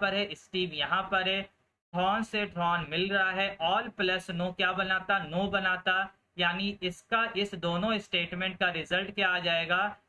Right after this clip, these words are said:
No leave, no leave or steam आ जाएगा। और no leave or steam के तीन possibility होती है, एक no में, दो some not में, तो यहाँ पर some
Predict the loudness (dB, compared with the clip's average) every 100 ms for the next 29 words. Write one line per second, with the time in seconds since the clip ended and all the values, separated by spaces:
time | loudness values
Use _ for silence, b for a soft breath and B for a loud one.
0 | -12 -2 0 2 2 0 0 0 -2 -6
1 | -12 -16 _ _ _ _ _ _ _ -2
2 | 0 2 0 0 0 0 -2 -8 -18 -4
3 | 0 2 2 0 -6 -12 -12 -6 -2 2
4 | 2 2 2 0 0 0 -2 -6 _ -4
5 | -2 0 0 2 0 0 -2 2 0 0
6 | -6 -4 0 0 -2 -4 0 0 0 0
7 | 0 0 -2 -4 -2 -4 -4 -4 -2 0
8 | 0 -4 -12 -4 -2 0 0 0 2 2
9 | 2 0 -2 0 0 0 -2 0 0 2
10 | 0 0 -2 -4 _ -8 -4 0 2 2
11 | 2 0 -2 0 -2